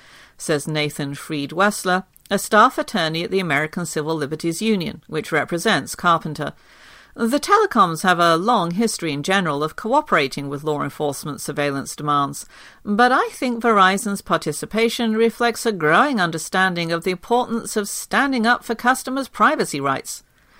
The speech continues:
As the general public becomes increasingly aware of the privacy risks associated with entrusting their data to corporate entities, a strong stance on data protection has been a boon to companies like Apple.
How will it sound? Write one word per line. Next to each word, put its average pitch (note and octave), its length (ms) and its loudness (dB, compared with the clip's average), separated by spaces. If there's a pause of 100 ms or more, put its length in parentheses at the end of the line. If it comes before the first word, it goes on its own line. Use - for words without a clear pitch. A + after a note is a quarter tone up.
(560)
As C4 300 2
the C#4 100 -2
general F#4+ 320 -2
public F#3 460 0
becomes D3+ 500 -6
increasingly E3 600 -4
aware E3+ 460 2
of C#3 100 -8
the D3 80 -6
privacy F3 640 -2
risks E3+ 360 -6
associated F#3+ 840 -2
with F3+ 180 -4
entrusting G3+ 540 -2
their G3 160 -2
data G3 420 0
to E3+ 220 -2
corporate E3+ 480 -2
entities, E3 580 -4 (460)
a G3+ 100 2
strong B3+ 420 4
stance G#3 520 0
on D3 240 -2
data C4+ 260 0
protection E3+ 760 -4
has A3 200 -2
been A#3 220 2
a A#3 80 2
boon G3 500 0
to A3 140 -2
companies D3 500 -6
like E3 180 -2
Apple. F3+ 460 0